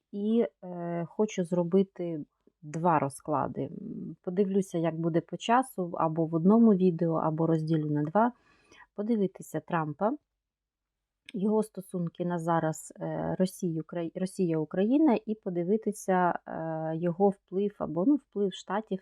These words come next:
на війну, да, яким він буде. І подивитися Китай Сі Цзіпіна. Е, ви там писали мені в коментарях, що є, м, інформація, або, ну, хтось десь ви почули про те, що у двадцять п'ятому році в цьому,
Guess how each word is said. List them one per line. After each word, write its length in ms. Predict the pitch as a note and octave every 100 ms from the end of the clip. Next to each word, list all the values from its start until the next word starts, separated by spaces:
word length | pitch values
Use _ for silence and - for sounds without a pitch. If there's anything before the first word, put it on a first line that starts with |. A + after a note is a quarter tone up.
| -
на 120 | F3+
війну, 380 | F3+ E3+ D3 F3 - - - -
да, 120 | G3
яким 400 | F#3+ E3+ - F3+
він 160 | E3 D#3+
буде. 300 | D#3 C#3 - _ _ _ _ -
І 200 | C4 C#4
подивитися 1080 | G3 F3+ F3+ G#3 G#3+ F#3+ - F3+ E3+ D#3 - G1+ - - -
Китай 440 | F#3+ - D3+ -
Сі 220 | - F3 D#3+
Цзіпіна. 560 | F3 - C4+ D4+ C4 - _ _ _ -
Е, 160 | - E3
ви 140 | F#3
там 220 | G3 F3 F3
писали 400 | F#3 F#3+ F3 E3
мені 260 | E3 D#3+
в 60 | -
коментарях, 680 | - E3 D#3+ E3 D#3+ D#3+
що 220 | - - E3 E3
є, 300 | E3+ D#3+ D3 - _ -
м, 80 | - - - - - - - _ _ _ _ _ _ -
інформація, 1000 | F#3+ - F#3 F3 F3 G3 - F3 E3 D#3+
або, 220 | D#3 E3
ну, 160 | G#3+ G3
хтось 440 | - F3+ E3+ _
десь 300 | D#3+ D#3+ - D#3
ви 140 | D3
почули 540 | - D3 - A#3+ A#3+
про 180 | G#3+ E3
те, 180 | - E3+
що 200 | - D3+
у 20 |
двадцять 360 | D3 D#3+ - -
п'ятому 380 | D3+ - D3+ D#3
році 340 | G#3 C#4+ -
в 160 | - -
цьому, 320 | A3 G#3